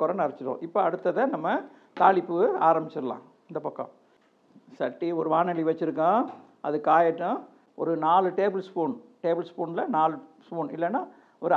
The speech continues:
ஐம்பது கிராம், அரை கிலோவுக்கு ஐம்பது கிராம் எண்ணெய். ரொம்ப எண்ணெய் வேண்டாம், ஒரு ஐம்பது கிராம் எண்ணெய். எண்ணெய் காஞ்சிருச்சு. சும்மா தாளிப்புக்காக கடுகு, உளுந்து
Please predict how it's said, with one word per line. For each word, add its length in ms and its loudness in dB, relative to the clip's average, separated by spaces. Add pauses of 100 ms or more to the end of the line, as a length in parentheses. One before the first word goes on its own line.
ஐம்பது 320 4
கிராம், 260 6 (240)
அரை 200 2
கிலோவுக்கு 360 2 (120)
ஐம்பது 320 0
கிராம் 220 4 (200)
எண்ணெய். 260 -4 (640)
ரொம்ப 160 -2 (120)
எண்ணெய் 220 -2
வேண்டாம், 420 0
ஒரு 140 -2
ஐம்பது 320 -4
கிராம் 300 0
எண்ணெய். 260 -10 (840)
எண்ணெய் 260 -4
காஞ்சிருச்சு. 560 0 (720)
சும்மா 220 -2 (360)
தாளிப்புக்காக 680 2 (720)
கடுகு, 280 2 (100)
உளுந்து 280 0